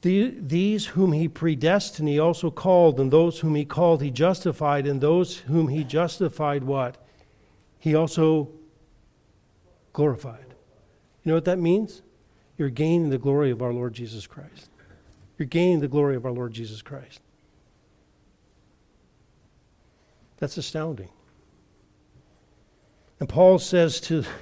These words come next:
the Thessalonians, "Look what you've been chosen for." You're worried about being in the day of the Lord. You think that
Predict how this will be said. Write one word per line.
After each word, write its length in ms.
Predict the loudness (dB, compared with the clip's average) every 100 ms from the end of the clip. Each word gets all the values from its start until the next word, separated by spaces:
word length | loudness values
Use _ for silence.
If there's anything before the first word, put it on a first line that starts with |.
| -10
the 80 | -8
Thessalonians, 1120 | -6 -6 -6 -2 0 0 0 0 -2 -8 -16 _ _ _ _ _ _ -20 -20 _ _ _ _ 2
"Look 280 | 4 4
what 240 | 0 0 0
you've 160 | 2
been 160 | 4 2
chosen 560 | 2 2 2 4 2 0
for." 520 | 0 0 0 -4 -10 _ _ _ -20 -6 4
You're 240 | 4 6
worried 340 | 4 6 6
about 300 | 6 6 4
being 220 | 6 8 8
in 100 | 6
the 80 |
day 220 | 4 6 6
of 100 | 4
the 80 |
Lord. 600 | 4 6 8 8 6 0 -12 -20 _ _ _ _ -20 -8 2
You 160 | 2
think 280 | 6 4 6
that 340 | 6 6 0